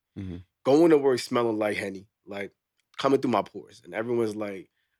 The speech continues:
Speaker 2: "We know you to be a high energy guy." Right? We
Speaker 1: Right.
Speaker 2: know you as Joe, this, you know, p-, life of the party,
Speaker 1: Mm-hmm.
Speaker 2: and that wasn't me.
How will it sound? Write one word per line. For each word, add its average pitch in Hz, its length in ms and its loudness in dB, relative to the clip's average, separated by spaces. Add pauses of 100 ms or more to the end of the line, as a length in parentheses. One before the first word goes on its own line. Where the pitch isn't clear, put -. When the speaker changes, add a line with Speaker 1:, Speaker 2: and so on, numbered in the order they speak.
(120)
Speaker 2:
"We 135 160 4
know 156 100 8
you 147 140 6
to 139 60 2
be 127 120 0
a 110 80 2
high 131 280 6
energy 110 340 -6
guy." 101 260 -8 (200)
Right? 110 420 -2
We 90 100 -6
Speaker 1:
Right. 82 120 0
Speaker 2:
know 123 120 2
you 120 200 0
as 107 180 -8
Joe, 123 460 0
this, 117 300 -10
you 123 100 -8
know, 107 120 -10 (120)
p-, - 80 -14
life 120 200 -2
of - 60 -20
the - 60 -16
party, 123 520 -6 (160)
Speaker 1:
Mm-hmm. 95 140 -8
Speaker 2:
and 117 100 -6
that 123 160 4
wasn't 123 360 -2
me. 120 280 -4